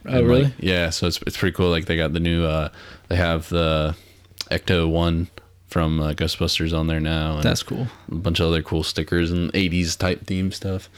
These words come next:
Speaker 2: It's cool.
Speaker 1: Yeah, that's neat. And they have a battle pass system now, too.
Speaker 2: Yeah.
Speaker 1: Everybody's
Speaker 2: Rocket,
Speaker 1: doing
Speaker 2: Rocket
Speaker 1: it.
Speaker 2: Pass.
Speaker 1: I mean, it, it's big money maker, man, and people, people do it. I'm not gonna
Speaker 2: Yeah.
Speaker 1: lie to you. I got the one for, uh,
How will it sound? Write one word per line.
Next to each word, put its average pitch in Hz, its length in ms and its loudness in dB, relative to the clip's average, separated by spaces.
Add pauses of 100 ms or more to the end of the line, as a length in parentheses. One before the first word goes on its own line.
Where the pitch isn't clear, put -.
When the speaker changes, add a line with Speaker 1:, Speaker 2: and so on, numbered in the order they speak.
(360)
Speaker 2:
It's - 120 -10
cool. 92 300 -4 (600)
Speaker 1:
Yeah, 135 180 2
that's 127 140 0
neat. 131 160 4
And 131 100 2
they 143 100 4
have 131 140 2
a 120 40 0
battle 117 240 2
pass 120 260 2
system 131 300 2
now, 127 140 4
too. 123 320 4 (320)
Speaker 2:
Yeah. 78 220 0 (280)
Speaker 1:
Everybody's 135 380 4
Speaker 2:
Rocket, - 60 -2
Speaker 1:
doing 151 120 6
Speaker 2:
Rocket 135 120 4
Speaker 1:
it. - 100 -6
Speaker 2:
Pass. 80 500 -4
Speaker 1:
I 135 60 2
mean, 147 140 4
it, 151 160 0 (580)
it's - 280 0
big 127 460 0
money 127 240 6
maker, 123 300 4
man, 120 280 6
and 113 100 2
people, 127 400 2 (100)
people 135 200 2
do 131 260 4
it. - 140 -2 (800)
I'm 127 60 4
not 135 120 2
gonna 131 100 4
Speaker 2:
Yeah. 127 60 6
Speaker 1:
lie 135 100 4
to 127 60 4
you. 117 140 4
I 120 60 4
got 120 220 0
the 131 80 2
one 120 220 4
for, 120 280 2
uh, 117 300 2